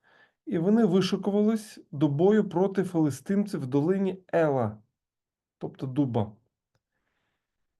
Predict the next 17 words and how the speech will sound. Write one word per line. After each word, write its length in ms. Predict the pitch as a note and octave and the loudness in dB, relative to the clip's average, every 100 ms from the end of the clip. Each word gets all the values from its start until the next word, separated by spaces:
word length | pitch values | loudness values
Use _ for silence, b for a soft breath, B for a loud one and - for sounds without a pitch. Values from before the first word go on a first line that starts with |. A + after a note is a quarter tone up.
| _ | _
Отже, 320 | D#4+ A3 G#3 | -4 0 2
филистимці 680 | G#3+ G#3 G3 F#3 C#4+ C#4 - | 2 4 2 2 0 -2 -2
стояли 720 | G#3+ - E3+ F#3 A3 G#3 G3 - | -8 -2 0 2 4 4 2 0
на 200 | E3 F3 | -4 -4
пагорбі 720 | F3 - D#3+ C#3 D#3 D#3+ G#3+ A#3+ - _ _ _ _ _ - | 0 4 4 4 -2 0 -2 -4 -12 _ _ _ _ _ -6
з 80 | E3 | -2
одного 320 | F3 D#3 C#3 | 4 4 4
боку, 560 | B2+ F3 F3+ A#3 C4+ _ _ _ _ _ _ _ _ - | 2 -2 -2 -8 -8 _ _ _ _ _ _ _ _ -4
а 120 | E3+ | -4
ізраїльтяни 920 | E3+ F3+ E3 E3+ D#3+ D3 A3+ A#3+ G3 | 0 0 2 4 4 4 4 4 2
ж 160 | A#2+ - | 0 -4
стояли 460 | - D#3+ F#3+ G3 | -2 0 2 2
на 140 | E3+ C#3+ | 0 -2
пагорбі 800 | C#3 F#3+ F#3 F3+ F3 E3 F3 - | 0 0 0 -4 -4 -4 -6 -8
з 140 | - - | -10 2
іншого 420 | G#3+ G3 - C3+ | 4 4 4 2
боку, 540 | B2 A#2+ A2+ A2 A2 | 4 2 2 -4 -6